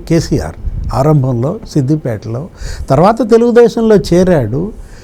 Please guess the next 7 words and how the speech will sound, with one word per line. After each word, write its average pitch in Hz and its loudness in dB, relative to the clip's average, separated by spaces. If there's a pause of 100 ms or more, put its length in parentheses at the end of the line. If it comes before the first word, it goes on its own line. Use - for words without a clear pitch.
(240)
తెలుగుదేశంలో 247 4
చేరి 247 4
ఆయన 233 2
మళ్ళా 214 4
నెక్స్ట్ 202 0
ఎమ్మెల్యేగా 196 4
గెలిచాడు. 185 2